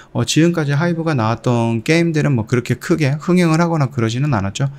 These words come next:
아무래도 얘네들이 이제 뭐, 플랫폼 회사이고 엔터 회사이다 보니까,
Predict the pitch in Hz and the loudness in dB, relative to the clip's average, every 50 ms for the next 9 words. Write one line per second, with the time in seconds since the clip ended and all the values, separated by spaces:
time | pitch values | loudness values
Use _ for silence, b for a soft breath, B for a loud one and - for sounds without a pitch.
0 | B B B B B B B B B B - 127 151 175 180 175 175 151 143 143 | B B B B B B B B B B 2 2 4 4 4 2 2 0 0 0
1 | 135 123 117 117 131 135 135 131 123 120 113 107 110 113 107 - - 190 190 180 | 0 0 0 0 0 0 -2 -2 -2 -2 -4 -4 -4 -6 -6 -2 0 2 2 2
2 | 185 170 156 151 156 156 156 170 165 151 131 113 - 127 113 107 107 107 113 - | 2 2 2 4 4 2 2 2 2 2 0 0 2 2 2 2 2 0 0 0
3 | 147 139 143 156 143 160 151 143 147 147 139 - - 107 107 104 98 - 139 131 | 0 0 0 0 0 -2 -2 -2 -2 -2 -2 -2 -2 -2 -2 -4 -2 -2 -2 -2
4 | 110 - | -2 -2